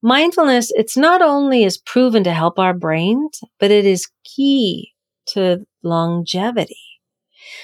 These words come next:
So find some mindfulness techniques like meditation and deep breathing and add them to your routine. Now, listen,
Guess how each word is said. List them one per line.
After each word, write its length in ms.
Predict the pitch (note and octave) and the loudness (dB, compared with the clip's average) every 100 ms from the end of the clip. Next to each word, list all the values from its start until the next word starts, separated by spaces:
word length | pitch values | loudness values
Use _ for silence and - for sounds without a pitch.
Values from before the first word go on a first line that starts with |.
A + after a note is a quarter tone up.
| - _ | -20 _
So 180 | - B3+ | -2 -2
find 360 | B3 F4 G#4 A4 | 0 2 2 2
some 200 | C#4 A#3 | 2 4
mindfulness 680 | G3 G3+ G3+ F#3+ F#3 F3 | 4 2 2 2 0 -2
techniques 600 | - F#3 - E3+ E3 - | -2 -4 -2 -6 -6 -2
like 160 | G3 G3 | -2 2
meditation 840 | F#3+ G3+ G3 F3 E3 - G3 G3 | 2 2 0 -4 -2 -2 0 2
and 160 | F#3+ F3+ | 2 2
deep 240 | F3+ - | 0 -2
breathing 680 | F3 F3+ G#3+ G3 D#3 D#3+ E3 | -4 0 2 2 0 -2 -2
and 160 | F3+ - | -4 -4
add 260 | G3+ A3 A3+ | -2 0 0
them 180 | A#3+ A#3 | 0 0
to 120 | A#3+ | 2
your 180 | G#3 F#3 | 2 2
routine. 600 | F#3+ - C4 G#3+ E3 F3+ | -2 -2 -2 -2 -2 -6
Now, 300 | A3 A3+ G#3+ - _ | 0 0 0 -4 _
listen, 580 | - B3 B3+ G3+ E3+ F3+ | -2 -2 0 -2 -4 -6